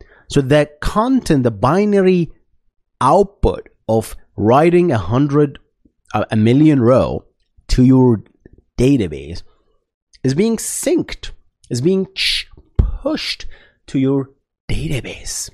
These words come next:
to the other database. So as the volume of edit now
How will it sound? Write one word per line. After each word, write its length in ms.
to 120
the 180
other 180
database. 520
So 300
as 460
the 140
volume 1000
of 400
edit 440
now 500